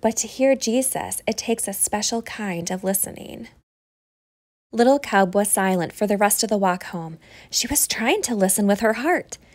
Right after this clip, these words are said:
She listened and listened and listened. That night, as Papa and Mama tucked her into bed, she was still listening, and as her parents kissed her and hugged her, she turned over and remembered she was God's child too.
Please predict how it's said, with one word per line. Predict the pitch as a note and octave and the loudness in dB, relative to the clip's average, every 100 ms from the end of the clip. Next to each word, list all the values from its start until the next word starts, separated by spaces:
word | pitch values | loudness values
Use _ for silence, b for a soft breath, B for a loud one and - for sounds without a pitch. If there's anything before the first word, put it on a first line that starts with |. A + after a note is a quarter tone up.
| b - | b -6
She | - D3+ | -6 -6
listened | D#3 B3 F#4+ C#4 C4+ C4+ C4 - | 0 0 2 0 2 0 -2 -6
and | E3+ D#3 E3 | -8 -8 -2
listened | A3+ C4+ - C4+ B3+ A#3+ - | 2 2 2 0 0 -2 -6
and | F#3+ F3+ E3 | -6 -2 0
listened. | G#3 - - - - - - _ _ _ _ _ _ _ _ _ _ _ - | 2 0 -4 -10 -16 -16 -18 _ _ _ _ _ _ _ _ _ _ _ 2
That | G#3+ B3 - | 4 4 2
night, | F#3 D#3+ F3 - | -2 -2 -2 0
as | G3 - | -2 -2
Papa | - G#3 A#3+ | -4 -2 2
and | A#3 A3+ | 2 2
Mama | G3 E3+ E3+ | 0 0 -4
tucked | - G3+ - | -4 -8 -2
her | G3 | -2
into | G3+ A3 | 0 -2
bed, | F#3 D#3+ E3 - | -4 -6 -6 -2
she | - B3+ | -2 2
was | B3+ | 2
still | B3+ - A3 A3+ | 0 2 2 2
listening, | G3+ - F3 D#3+ D#3+ - B B B | 2 0 -4 -6 -12 -14 B B B
and | - A#3+ | -2 2
as | B3 B3+ | 2 2
her | C4+ | -2
parents | - A#3 A#3 A#3+ - | -2 0 2 0 -2
kissed | - A3+ - A#3+ | -2 -2 0 -2
her | A3+ | -2
and | - A3+ | -2 -2
hugged | - G3 - | -2 -2 -2
her, | F3 E3+ | -6 -4
she | - G3 | -4 -4
turned | - A3+ A#3 | -2 -2 0
over | A3+ C4+ C#4+ E3 - | -2 -2 -4 -6 -4
and | G3 | -2
remembered | G3 F#3+ C4 A3+ E3+ E3+ | 2 2 2 0 -2 -4
she | - | 0
was | G3 F#3+ | 0 -2
God's | - F#3 F#3 | -4 -6 -8
child | - - F3 E3+ F3+ | -8 -8 -8 -8 -8
too. | - F3 E3 | -6 -6 -8